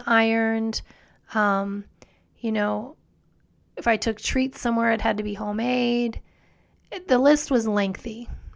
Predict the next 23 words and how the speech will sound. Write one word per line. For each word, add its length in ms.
and 140
I 120
had 340
this 160
high 320
expectation 640
to 80
do 200
everything 440
perfectly. 760
And 160
then 120
when 160
something 520
didn't 300
go 160
perfectly, 1500
I 100
would 200
be 120
disappointed 640
in 160
myself. 800